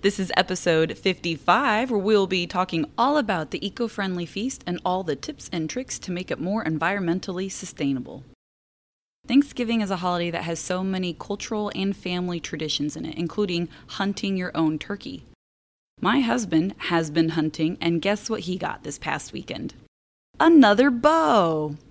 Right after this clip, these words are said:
No animals yet, but now he has two bows to go hunting with.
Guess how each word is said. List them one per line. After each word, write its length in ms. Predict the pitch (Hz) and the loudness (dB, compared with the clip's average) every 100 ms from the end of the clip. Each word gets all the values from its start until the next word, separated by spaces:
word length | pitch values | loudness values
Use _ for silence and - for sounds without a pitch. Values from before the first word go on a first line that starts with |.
| - - - | -20 -20 -6
No 160 | 185 220 | 0 4
animals 460 | 269 262 214 175 | 6 6 6 2
yet, 260 | 170 170 - | 0 0 -2
but 120 | - 214 | -2 2
now 180 | 214 | 2
he 100 | 247 | 4
has 140 | 240 226 | 4 2
two 300 | - 339 392 | 2 6 6
bows 320 | 196 160 156 | 6 2 0
to 140 | - | -2
go 180 | 170 156 | 0 2
hunting 340 | 165 147 156 110 | 2 0 -2 -4
with. 220 | - | -4